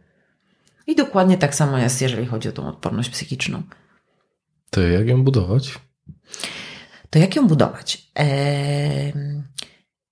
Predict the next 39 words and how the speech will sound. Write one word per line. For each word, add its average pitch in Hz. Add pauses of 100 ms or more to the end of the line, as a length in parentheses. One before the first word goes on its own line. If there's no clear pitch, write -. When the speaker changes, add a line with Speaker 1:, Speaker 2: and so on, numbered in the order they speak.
(120)
Speaker 1:
tak -
jak 156
z 147
jedzeniem 147
słonia 196
po 180
kawałku. 123 (500)
E, 143
to 147
znaczy, 165 (720)
może 160
to 208
jest -
ten 151
dobry 175
moment, 151
żeby 143
powiedzieć 151
o 143
tych 147
czterech 156
obszarach. -
Speaker 2:
Mhm. 123
Speaker 1:
Tak 110
zwany 143
model 131
cztery -
C. 175 (640)
E, 135 (220)
więc 156
są 294
cztery -
obszary. - (380)
Każdy 185
z 151
nich 156
został 139
podzielony 131
jeszcze 120